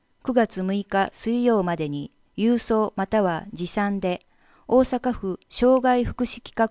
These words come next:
課、権利擁護グループ、郵便番号五四零の八五七零、大阪市中央区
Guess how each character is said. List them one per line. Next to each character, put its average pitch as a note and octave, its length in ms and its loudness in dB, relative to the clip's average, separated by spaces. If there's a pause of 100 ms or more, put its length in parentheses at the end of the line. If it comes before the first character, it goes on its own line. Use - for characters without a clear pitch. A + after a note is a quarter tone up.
課、 - 260 -6 (720)
権 B3+ 280 4
利 B3 140 0
擁 B3 200 6
護 A3+ 120 2
グ G#3+ 120 -2
ル A3 180 2
ー - 20 -4
プ、 - 280 -8 (540)
郵 B3+ 180 0
便 B3+ 260 2
番 A#3 240 2
号 C#3+ 280 -6 (360)
五 B3+ 260 4
四 C4 260 4
零 F3 220 2
の C3+ 240 -8 (140)
八 A#3 300 -4
五 A3+ 220 2
七 D#3 300 -4
零、 D3 240 -8 (480)
大 B3 120 4
阪 B3+ 280 0
市 - 320 -4
中 A3+ 260 -2
央 A3+ 220 4
区 - 220 -6